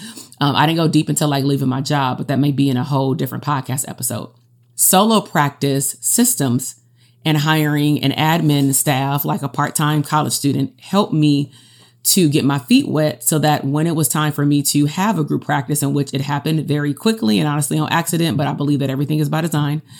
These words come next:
I already had systems in place for me. I just needed to, like,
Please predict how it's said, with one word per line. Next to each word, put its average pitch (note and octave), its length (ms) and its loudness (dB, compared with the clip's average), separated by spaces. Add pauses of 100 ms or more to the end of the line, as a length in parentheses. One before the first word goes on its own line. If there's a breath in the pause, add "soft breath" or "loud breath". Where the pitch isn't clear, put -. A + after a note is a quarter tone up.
(580 loud breath)
I E3+ 180 4
already F#3+ 240 4
had D#3 200 0
systems D#3 320 2
in C#3+ 80 0
place C#3 240 0
for C#3 140 -2
me. D#3+ 320 0 (520 soft breath)
I E3 100 4
just E3 200 2
needed E3 240 2
to, D3+ 280 2
like, C#3 360 -2